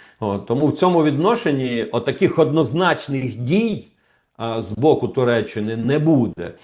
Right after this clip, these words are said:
Е, на що треба сподіватися? І це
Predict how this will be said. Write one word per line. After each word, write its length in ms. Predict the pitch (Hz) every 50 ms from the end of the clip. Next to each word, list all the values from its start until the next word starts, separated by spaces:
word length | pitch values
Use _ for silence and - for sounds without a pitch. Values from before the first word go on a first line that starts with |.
| - - - _ _ - _ - -
Е, 180 | 107 110 110
на 160 | 117 135 135
що 220 | 135 - - 202 220
треба 320 | 214 214 190 175 160 160
сподіватися? 880 | 151 - - 139 123 127 123 110 104 98 95 - - 78 - - - - -
І 100 | 110 104
це 540 | - - 147 147 147 139 131 113 - -